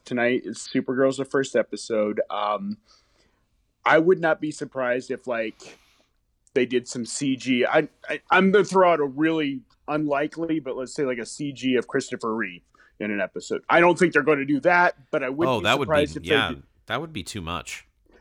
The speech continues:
Speaker 1: But I, I wouldn't be surprised if there's some surprises. I would love to see some D C Universe streaming characters pop in. I, it could. They're
Speaker 2: Yeah.
Speaker 1: produced by the same person.
Speaker 2: Yeah.
Speaker 1: Um,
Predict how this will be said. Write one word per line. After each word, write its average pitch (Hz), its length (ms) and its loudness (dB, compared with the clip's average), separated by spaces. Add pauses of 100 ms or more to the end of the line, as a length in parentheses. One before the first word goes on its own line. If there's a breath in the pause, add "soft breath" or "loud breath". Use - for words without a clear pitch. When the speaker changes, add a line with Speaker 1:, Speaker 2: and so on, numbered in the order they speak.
(100)
Speaker 1:
But 190 160 4
I, 196 200 4
I 185 60 6
wouldn't 220 240 4
be 214 80 4
surprised 180 440 4
if 151 80 -10
there's 156 220 4
some 165 800 6 (240)
surprises. 139 760 2 (220 loud breath)
I 131 80 2
would 131 160 -2
love 120 340 -2
to 120 80 -8
see 139 400 -6
some 110 580 -6
D 107 200 -2
C 117 200 -4
Universe 107 840 -4 (100)
streaming 127 640 -2
characters 101 480 -8
pop - 320 -4
in. 85 220 -12
I, 113 160 -2 (100)
it 135 180 0
could. 156 460 4
They're 135 240 0
Speaker 2:
Yeah. 87 200 -4
Speaker 1:
produced 151 400 -4
by 147 140 2
the 139 100 -4
same 151 260 -2
person. 208 380 -6 (520 soft breath)
Speaker 2:
Yeah. 76 260 -8
Speaker 1:
Um, 107 360 -12